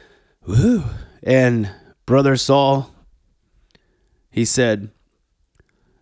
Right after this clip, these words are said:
Jesus, who appeared to you on the road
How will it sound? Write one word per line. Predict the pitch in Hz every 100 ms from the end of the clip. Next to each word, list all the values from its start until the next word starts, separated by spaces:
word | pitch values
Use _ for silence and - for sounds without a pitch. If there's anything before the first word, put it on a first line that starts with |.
| _ -
Jesus, | 135 170 131 85 - - - _ _ _ _ _ _ _ _
who | - 117
appeared | 107 - 175 170
to | 156
you | 151 156
on | 156
the | 160
road | 147 120 120 117